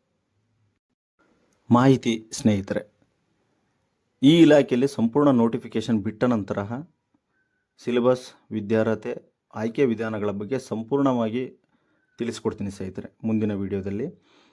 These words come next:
ಯಾರೆಲ್ಲ ಅಬಕಾರಿ ಇಲಾಖೆ ಹುದ್ದೆಗಳನ್ನ ಹೊಂದುವಂಥ ಆಸಕ್ತ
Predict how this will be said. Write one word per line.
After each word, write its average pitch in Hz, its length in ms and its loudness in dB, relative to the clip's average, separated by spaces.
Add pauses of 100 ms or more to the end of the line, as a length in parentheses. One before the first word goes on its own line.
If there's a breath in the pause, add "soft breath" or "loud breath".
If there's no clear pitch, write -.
(140 soft breath)
ಯಾರೆಲ್ಲ 147 380 0
ಅಬಕಾರಿ 131 600 2
ಇಲಾಖೆ 113 840 -2
ಹುದ್ದೆಗಳನ್ನ 104 800 -4
ಹೊಂದುವಂಥ 107 720 -6
ಆಸಕ್ತ 104 540 -6